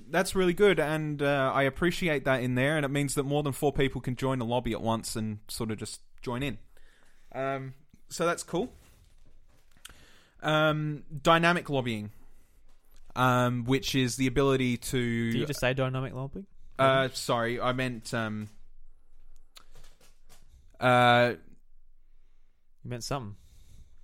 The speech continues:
Speaker 1: what I meant to say, hey, I don't know. I, I've got, I've got everything labeled here, and I got things mixed up. Um,
Speaker 2: That's all right. Just go on. <laughs> We,
Speaker 1: so,
Speaker 2: we get it. <laughs>
Speaker 1: Dynamic Lobby Part Two, I guess we'll call this.
Speaker 2: <laughs>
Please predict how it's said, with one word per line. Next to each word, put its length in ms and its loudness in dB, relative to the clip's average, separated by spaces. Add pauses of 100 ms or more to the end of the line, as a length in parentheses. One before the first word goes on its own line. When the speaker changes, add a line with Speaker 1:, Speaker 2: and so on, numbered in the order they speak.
(540)
Speaker 1:
what 160 6
I 40 10
meant 200 4
to 80 -2
say, 280 0 (180)
hey, 260 -4 (120)
I 100 2
don't 100 -2
know. 160 -4
I, 200 6
I've 120 4
got, 180 6
I've 160 6
got 120 6
everything 320 0
labeled 320 2
here, 180 2
and 80 2
I 40 0
got 140 0
things 240 -6
mixed 240 -10
up. 220 -8 (120)
Um, 500 -4
Speaker 2:
That's 200 -10
all 60 -8
right. 100 -10
Just 120 -14
go 100 -8 (100)
on. 120 -4 (100)
<laughs> 80 -16
We, 60 -12
Speaker 1:
so, 260 2
Speaker 2:
we 80 -10
get 180 -10 (260)
it. 340 -4
<laughs> 0 -
Speaker 1:
Dynamic 480 10
Lobby 220 4
Part 340 8
Two, 320 0 (220)
I 100 -4
guess 220 -2
we'll 100 -4
call 140 4
this. 300 6
Speaker 2:
<laughs> 60 2